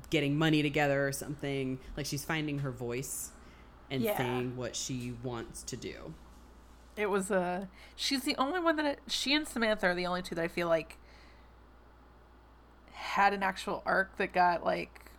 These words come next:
Speaker 2: resolved or, you know, had any growth.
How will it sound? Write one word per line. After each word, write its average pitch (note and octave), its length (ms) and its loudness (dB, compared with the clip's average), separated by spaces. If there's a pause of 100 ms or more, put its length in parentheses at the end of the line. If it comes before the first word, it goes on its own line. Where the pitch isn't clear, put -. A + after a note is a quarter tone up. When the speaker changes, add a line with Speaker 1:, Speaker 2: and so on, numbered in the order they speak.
(140)
Speaker 2:
resolved F3 720 8
or, F3 420 -2 (440)
you E3+ 100 -8
know, D#3+ 340 -6 (200)
had G#3 260 8
any G#3+ 120 2
growth. - 640 -2